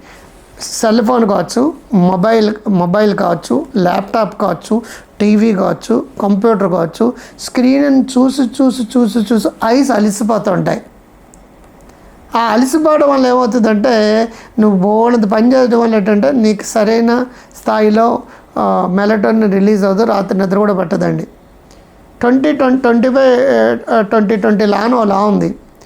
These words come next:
ఇరవై నిమిషాల, ఆ, తర్వాత ఇరవై సెకండ్ల పాటు ఇరవై అడుగుల దూరంలో ఉన్న ఐటమ్లు చూడమని చెప్పేసి కంటికి ఎక్సర్సైజ్లో భాగంగా నేను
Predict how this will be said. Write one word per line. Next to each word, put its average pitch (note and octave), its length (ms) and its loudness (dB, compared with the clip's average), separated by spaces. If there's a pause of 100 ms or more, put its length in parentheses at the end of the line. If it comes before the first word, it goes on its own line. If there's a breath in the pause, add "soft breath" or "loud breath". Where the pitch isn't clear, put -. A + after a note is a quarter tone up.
(300 loud breath)
ఇరవై A3 200 2
నిమిషాల, A3 580 0 (340)
ఆ, G#3+ 280 -2 (360)
తర్వాత F#3 540 -2 (540 loud breath)
ఇరవై A3+ 320 2
సెకండ్ల G#3+ 420 -2
పాటు F3+ 480 -2 (440 loud breath)
ఇరవై A#3 480 2 (200)
అడుగుల C4+ 380 2
దూరంలో A3 540 2
ఉన్న G3+ 560 0 (420 loud breath)
ఐటమ్లు G#3+ 420 2
చూడమని G3 540 0
చెప్పేసి G3+ 800 0 (280 loud breath)
కంటికి A#3 540 0
ఎక్సర్సైజ్లో G#3+ 720 0
భాగంగా F#3+ 520 0
నేను G3+ 200 2